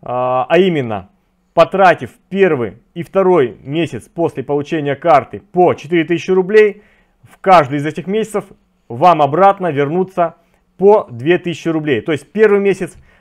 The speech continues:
после получения карты тратите четыре тысячи, вам возвращают две тысячи рублей кэшбэка на карту. И во второй месяц,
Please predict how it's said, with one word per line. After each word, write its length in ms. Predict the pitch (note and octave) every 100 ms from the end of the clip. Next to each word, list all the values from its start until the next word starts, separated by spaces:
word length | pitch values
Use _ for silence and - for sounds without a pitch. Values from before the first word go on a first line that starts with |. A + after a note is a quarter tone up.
| _
после 240 | F3+ F3
получения 420 | F3 E3+ - E3+ E3
карты 300 | F3 D#3+ D3
тратите 440 | - E3 D3 C#3
четыре 220 | - E3
тысячи, 320 | D#3 D#3+ -
вам 220 | C#3 E3 D3+
возвращают 580 | E3 D#3 C#3+ F3 D3+
две 140 | C#3 F3
тысячи 400 | F3+ D#3+ - E3
рублей 320 | D#3 D#3+ D3+
кэшбэка 560 | E3 C#3+ D#3 D#3 D#3 C#3 _ _ _ _
на 100 | D#3+
карту. 440 | D#3 F3+ E3 C#3+ D#3
И 280 | - G#3+ -
во 200 | D3 D#3
второй 380 | F3 E3+ E3
месяц, 400 | C#3 F3 G3 F#3